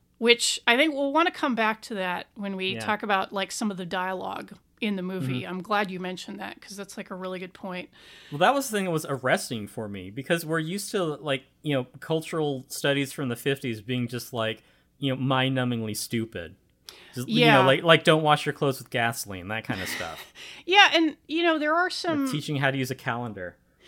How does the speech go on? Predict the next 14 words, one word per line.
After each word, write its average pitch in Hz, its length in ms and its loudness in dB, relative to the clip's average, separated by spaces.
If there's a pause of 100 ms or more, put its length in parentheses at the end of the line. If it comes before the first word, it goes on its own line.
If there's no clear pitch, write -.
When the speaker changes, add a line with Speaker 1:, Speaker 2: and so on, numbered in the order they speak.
(280)
Speaker 1:
Yeah, 440 240 6
and 415 80 0
there 415 100 2
are 466 140 2
some 359 340 -2
weird, 269 500 -2 (1040)
um, 208 520 -2 (420)
statements 311 1080 0
in 247 420 0
this 233 220 -6
movie, 294 360 0
like, 233 360 -2
knowing 240 360 -2
what 233 260 2